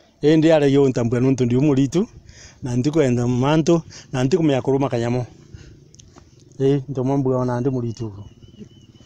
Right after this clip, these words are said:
Lakini gure kuruma kanyamu iku kumba igite. Politics ni mianka thate.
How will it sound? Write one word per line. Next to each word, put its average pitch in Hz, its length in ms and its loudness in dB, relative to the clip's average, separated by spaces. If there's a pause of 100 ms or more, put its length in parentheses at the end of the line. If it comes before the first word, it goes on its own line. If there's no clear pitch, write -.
(680)
Lakini 165 360 2
gure 156 320 4
kuruma 151 260 0
kanyamu 139 300 0
iku 180 160 -6
kumba 156 280 2
igite. 120 480 0 (600)
Politics 143 420 0
ni 139 180 4
mianka 151 320 2
thate. 127 280 -2